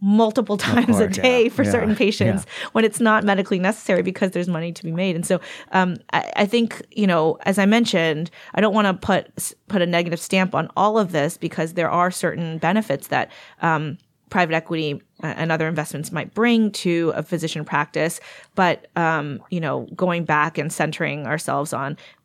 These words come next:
Speaker 1: what aligns with patient interests and what aligns with, um, quality of care is really important as we think about some of these trends. And it's not just this in particular, but it's just,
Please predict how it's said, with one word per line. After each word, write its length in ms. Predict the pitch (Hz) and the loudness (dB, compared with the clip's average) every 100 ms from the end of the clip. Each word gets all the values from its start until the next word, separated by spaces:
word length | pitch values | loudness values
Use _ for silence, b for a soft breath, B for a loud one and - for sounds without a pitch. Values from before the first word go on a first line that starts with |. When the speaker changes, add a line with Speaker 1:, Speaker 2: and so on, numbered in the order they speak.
| _ | _
Speaker 1:
what 380 | - 180 185 165 | -10 0 0 0
aligns 340 | 170 160 151 156 | -2 0 -2 -2
with 160 | 147 _ | -8 _
patient 400 | - 170 151 180 - | -4 -4 -4 -8 -2
interests 420 | 214 214 196 180 | 0 2 0 0
and 120 | 165 160 | -6 -4
what 120 | 143 | -4
aligns 500 | 147 156 135 147 151 | -6 -4 -4 -6 -6
with, 260 | 135 143 - B B - | -4 -4 -6 B B -8
um, 180 | 160 143 | -6 -4
quality 360 | - 143 151 151 | -2 0 0 -2
of 80 | - | -2
care 220 | 180 170 | 0 0
is 140 | 165 | 0
really 220 | 165 147 131 | -4 -4 -4
important 480 | 147 165 - 214 | -6 -6 -4 -4
as 140 | 202 196 | -4 -4
we 80 | 208 | -4
think 200 | 208 202 | -4 -4
about 280 | 208 202 - | -2 -2 -2
some 120 | 208 | -4
of 60 | |
these 160 | 202 202 | -4 -4
trends. 360 | - 208 220 208 | -4 -2 -2 -2
And 140 | 113 | -4
it's 180 | - 202 | -6 -2
not 240 | 202 190 185 | 2 2 0
just 240 | 170 - | -6 -4
this 200 | 156 160 | -6 -6
in 80 | 147 | -8
particular, 480 | 165 156 240 170 156 | -6 -4 -2 -2 -2
but 140 | 165 | -2
it's 120 | 156 - | -6 -4
just, 240 | 165 | -6